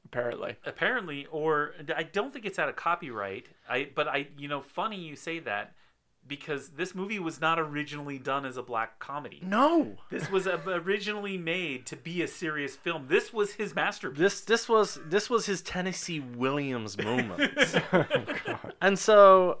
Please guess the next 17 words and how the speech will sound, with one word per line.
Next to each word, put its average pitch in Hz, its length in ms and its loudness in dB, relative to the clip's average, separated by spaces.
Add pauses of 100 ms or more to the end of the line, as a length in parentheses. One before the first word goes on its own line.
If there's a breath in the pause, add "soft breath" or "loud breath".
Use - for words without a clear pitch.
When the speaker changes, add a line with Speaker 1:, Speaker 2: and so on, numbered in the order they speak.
Speaker 3:
and 180 160 -2
so, 185 240 6
like, 170 200 4
the, 160 100 -8 (140)
I, 165 220 -6
the, 175 140 -2
the, 170 140 -2
the, 170 300 -2
the 170 80 -4
plot 214 220 2
description 180 440 -6
is, - 260 -8 (880 soft breath)
"The 110 240 6
Room 107 540 0 (420 soft breath)
is 123 120 -2
an 131 80 0
electrifying, 131 840 0